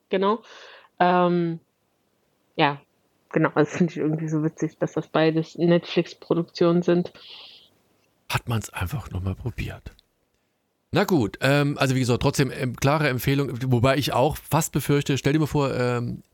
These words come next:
Speaker 2: die Hauptdarstellerin wäre nicht so besetzt worden, wie sie besetzt worden ist, d-, d-, wäre wahrscheinlich dann doch noch weiter untergegangen, weil selbst mit Christian Bale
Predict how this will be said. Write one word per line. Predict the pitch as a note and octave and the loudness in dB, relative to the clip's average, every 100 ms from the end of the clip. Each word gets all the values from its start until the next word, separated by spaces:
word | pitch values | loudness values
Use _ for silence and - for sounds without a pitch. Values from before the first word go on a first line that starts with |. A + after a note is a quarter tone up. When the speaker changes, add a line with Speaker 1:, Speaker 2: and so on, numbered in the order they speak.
| _ _ _ _ _ _ _ - | _ _ _ _ _ _ _ 0
Speaker 2:
die | A#2+ | 2
Hauptdarstellerin | C3+ - B2+ B2+ C3 B2 B2 A#2+ | 2 2 0 2 2 2 2 2
wäre | A#2+ A#2 | 2 2
nicht | A2+ C#3+ - | 0 0 0
so | C3 | 0
besetzt | B2+ C3+ C3+ - | 2 0 -2 -2
worden, | B2+ B2+ B2+ A#2 | -2 -2 -2 0
wie | C3 | 0
sie | D3 | 0
besetzt | C3+ B2 B2 - | 0 0 -2 0
worden | B2 - - | 0 0 0
ist, | D3 - - - | 0 -2 -6 -6
d-, | A2 - | -6 -4
d-, | G#2+ - | -10 -4
wäre | A2+ A2 A#2+ A#2 | 2 2 2 2
wahrscheinlich | G#2 G#2+ A2 | 2 2 2
dann | A2 A2 | 0 0
doch | A2+ - | 0 2
noch | A2+ B2 | 2 2
weiter | G#2+ A2 A#2+ | 2 2 2
untergegangen, | C3 C3+ - A2+ G#2+ | 2 0 0 0 2
weil | A2 | 2
selbst | G#2 A2+ - | 2 0 0
mit | A#2 - | -2 -2
Christian | - C3+ - A#2 | -2 -2 -2 0
Bale | D3+ A#2 | 2 0